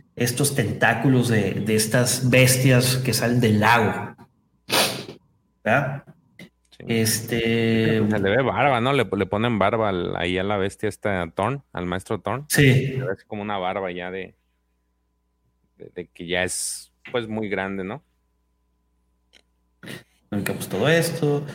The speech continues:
Speaker 1: Pues bueno, el cómic inicia justamente donde se quedó el previo, este, que están aquí, eh, en el palacio de, de, de Boga, que es la luna Tabún.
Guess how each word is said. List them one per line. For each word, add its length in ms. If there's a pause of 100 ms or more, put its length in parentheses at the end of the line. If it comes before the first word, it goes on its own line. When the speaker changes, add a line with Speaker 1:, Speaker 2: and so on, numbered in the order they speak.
(460)
Speaker 1:
Pues 120
bueno, 260
el 100
cómic 260
inicia 360
justamente 420
donde 140
se 80
quedó 120
el 120
previo, 680
este, 420
que 80
están 360
aquí, 340
eh, 440
en 140
el 160
palacio 460
de, 920
de, 580 (260)
de 540
Boga, 680 (320)
que 240
es 160
la 120
luna 420
Tabún. 880